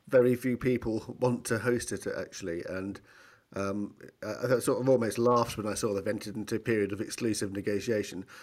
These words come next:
because nobody, nobody, no one else has indicated any interest in hosting it. So, um, I think it came as a massive relief to the Commonwealth Games Federation that,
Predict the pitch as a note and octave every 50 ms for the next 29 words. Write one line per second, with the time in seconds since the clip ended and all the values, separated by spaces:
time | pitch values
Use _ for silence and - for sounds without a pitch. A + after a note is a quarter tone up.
0 | - - - C3+ C#3+ D3 C#3 C#3+ C#3 C3 C#3 C3+ C3+ - C#3 D3+ D3 C3+ C#3+ C3+
1 | C#3 B2+ C#3+ D#3+ D3+ D3 D3+ C#3+ D3 D3+ D3 C3+ A#2+ - - - B2 B2 A#2 G#2
2 | - - - _ _ _ _ _ _ - - - C#3+ D3+ C#3 B2+ C#3+ C#3 C3+ C#3
3 | C3 C#3 D3 D3 D3 D3+ E3 F3 - - B2+ A#2+ - A2 G2 G2+ G2+ F#2+ - -
4 | G2+ F#2+ G2 G2 F#2+ - - - - A#2 G#2+ G#2+ G2+ - - - - - - -
5 | - - - - B2 A#2+ A#2+ - C3 D3+ C#3+ B2+ G#2+ - - C#3 B2+ A#2 A2+ A2
6 | A2+ A2+ A2+ B2+ C#3 B2+ - - - B2+ G#2+ G2+ G#2+ A2 B2 C3+ C3 A#2+ - -
7 | G#2 F#2+ F#2+ - A2 G#2 G2 G2 F#2+ - - A#2 G#2+ G#2 G2 - G2+ F#2 G2 G2+
8 | G#2+ G#2 G#2+ - - D2 D2+ E2+ F2+ -